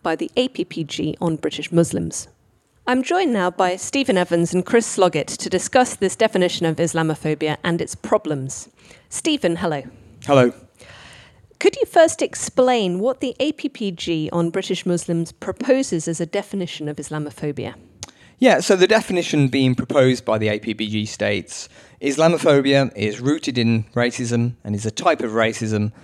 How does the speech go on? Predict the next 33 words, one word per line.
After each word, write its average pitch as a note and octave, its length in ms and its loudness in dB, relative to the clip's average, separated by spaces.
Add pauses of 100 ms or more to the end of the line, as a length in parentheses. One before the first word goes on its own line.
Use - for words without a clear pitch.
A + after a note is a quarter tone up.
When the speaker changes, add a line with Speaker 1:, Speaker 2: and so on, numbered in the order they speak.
(300)
Speaker 2:
that - 180 -6
targets A2+ 480 0
expressions A#2+ 880 -2 (300)
of G2+ 260 -2
Muslimness B2 800 0
or A2+ 180 0
perceived A2 640 -4 (500)
Muslimness." G2 600 -4
So A2 280 -2 (120)
quite B2 220 -6
a - 20 -8
broad, A#2+ 400 0
sweeping A2 560 -4
and G#2 80 -4
somewhat G#2 340 -10
vague G2+ 500 -6
definition, G2 640 -8
I G2+ 60 -8
would G#2 100 -8
suggest. - 400 -14 (680)
Speaker 1:
Okay, D#3+ 380 -10 (260)
and A#3 380 -4
this C4+ 180 -4
definition D4 600 0
has F4+ 300 -2
so G#3+ 240 0
far G#3 240 2
been G#3 240 0
adopted G3+ 580 -2
by F3 220 0
the F3+ 100 -4
Labour B3+ 360 2
Party, B3 540 -4